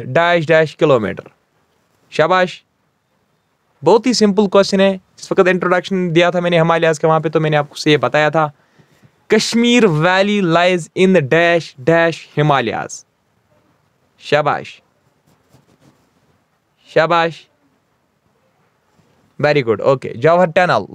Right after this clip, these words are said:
lies in dash dash Himalayas। Jawhar Tunnel lies in dash dash Himalayas। Trans, Greater, Lesser or Shivalik? Very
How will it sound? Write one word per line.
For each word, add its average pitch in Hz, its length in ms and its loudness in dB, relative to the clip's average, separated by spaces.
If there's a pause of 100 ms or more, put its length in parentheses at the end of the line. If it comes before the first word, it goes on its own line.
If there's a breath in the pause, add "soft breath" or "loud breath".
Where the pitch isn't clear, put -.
(100)
lies 175 260 0
in 165 200 -2
dash 165 320 2
dash 147 220 2
Himalayas। 127 520 -2 (420 soft breath)
Jawhar 175 360 2
Tunnel 180 340 0 (500)
lies 165 360 0
in 156 180 -4
dash 160 340 2
dash 151 360 0
Himalayas। 143 500 -2
Trans, 190 420 -2 (640)
Greater, 160 480 0 (520)
Lesser 151 420 0 (220)
or 151 240 2
Shivalik? 127 540 -4 (4000)
Very 131 260 0